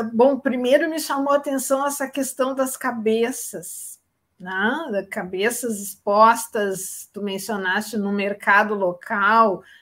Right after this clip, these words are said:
depois as cabeças estão no museu até hoje, aquela foto ali é muito impactante.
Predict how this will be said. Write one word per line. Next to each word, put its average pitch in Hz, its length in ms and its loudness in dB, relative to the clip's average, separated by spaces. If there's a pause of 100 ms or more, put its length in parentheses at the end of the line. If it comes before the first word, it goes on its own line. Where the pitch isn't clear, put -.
(160)
depois 247 320 -2
as 294 140 -8
cabeças 262 540 -4
estão 294 260 0
no 294 160 -4
museu 285 800 -2
até 269 300 -2
hoje, 240 880 0
aquela 208 460 -2 (260)
foto 220 420 -2
ali 214 500 -4
é 403 120 -6
muito 269 480 -6
impactante. 180 1000 -10